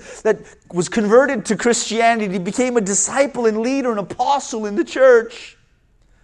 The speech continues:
what impacted his message? Why was he so influential?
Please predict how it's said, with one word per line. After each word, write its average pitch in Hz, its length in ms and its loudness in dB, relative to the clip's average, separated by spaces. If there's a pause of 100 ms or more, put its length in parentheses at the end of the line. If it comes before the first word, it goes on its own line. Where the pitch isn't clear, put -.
(1400)
what 202 160 -2
impacted 214 600 -2
his 180 160 -8
message? 180 640 -6 (840)
Why 240 400 2
was 240 240 0
he 175 140 -6
so 160 240 -2
influential? 127 880 -8